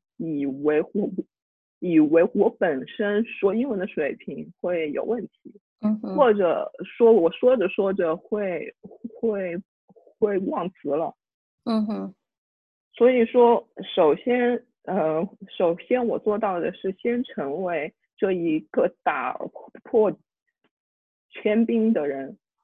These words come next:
Speaker 2: 嗯。
Speaker 1: 是就说我首，首先先，先，先把口吃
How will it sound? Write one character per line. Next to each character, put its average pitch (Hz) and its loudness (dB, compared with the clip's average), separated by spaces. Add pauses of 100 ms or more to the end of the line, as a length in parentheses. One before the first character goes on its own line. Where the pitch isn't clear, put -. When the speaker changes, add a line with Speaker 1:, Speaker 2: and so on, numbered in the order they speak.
(340)
Speaker 2:
嗯。 240 0
Speaker 1:
是 220 2
就 214 6 (320)
说 226 6
我 185 6
首， - -8 (720)
首 156 4
先 233 0 (280)
先， 202 -2 (540)
先， 226 2 (360)
先 240 2
把 170 2
口 - -4
吃 190 -2